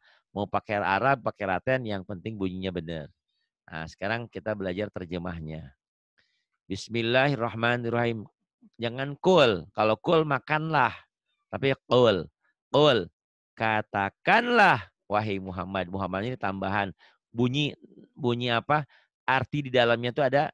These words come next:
yang suruh berkata itu Nabi Muhammad awalnya. Ini kan karena firman Allah turunnya kepada Nabi Muhammad. Sekarang ya ke kita. Katakan kepada orang, ya. Qul, katakanlah, a'udzu, a,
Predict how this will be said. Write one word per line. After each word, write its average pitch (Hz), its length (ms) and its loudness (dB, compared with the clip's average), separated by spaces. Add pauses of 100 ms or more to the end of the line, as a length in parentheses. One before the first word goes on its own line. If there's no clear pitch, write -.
(560)
yang 147 240 0
suruh 127 240 2
berkata 120 400 -2
itu 123 160 -2
Nabi 107 240 -2
Muhammad 117 520 -2
awalnya. 92 600 -2
Ini 87 240 -8
kan 127 160 -4
karena 123 240 -6
firman 101 360 -4
Allah 110 280 -2
turunnya 110 320 -6
kepada 98 400 -6
Nabi 87 240 -8
Muhammad. 85 480 -8 (340)
Sekarang 127 340 -4
ya 151 80 -6
ke 101 120 -14
kita. 135 580 -2 (280)
Katakan 117 480 -6
kepada 98 320 -8
orang, 92 240 -8
ya. 117 240 -6 (320)
Qul, 190 320 6 (320)
katakanlah, 110 960 -4 (1120)
a'udzu, 139 960 2 (480)
a, 180 320 4